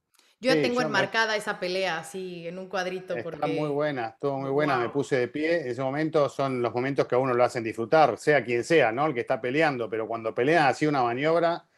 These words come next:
Speaker 2: a mí me encanta, le disfruto un montón, sobre todo cuando vos ves que están realmente yendo al límite,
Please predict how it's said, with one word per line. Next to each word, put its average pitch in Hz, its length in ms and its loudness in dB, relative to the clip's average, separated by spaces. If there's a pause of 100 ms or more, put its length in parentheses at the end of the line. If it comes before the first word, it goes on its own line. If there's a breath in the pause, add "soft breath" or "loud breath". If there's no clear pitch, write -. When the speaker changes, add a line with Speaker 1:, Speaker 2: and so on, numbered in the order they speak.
(260 soft breath)
Speaker 2:
a 123 140 0
mí 151 100 2
me 151 80 4
encanta, 151 340 4
le 131 140 4
disfruto 147 360 -2
un 127 240 -6
montón, 139 440 0
sobre 131 220 0
todo 180 160 2
cuando 135 200 -2
vos 160 160 2
ves 190 180 0
que 170 100 -2
están 185 320 2
realmente 175 480 -2
yendo 180 240 -2
al 156 100 0
límite, 180 720 -2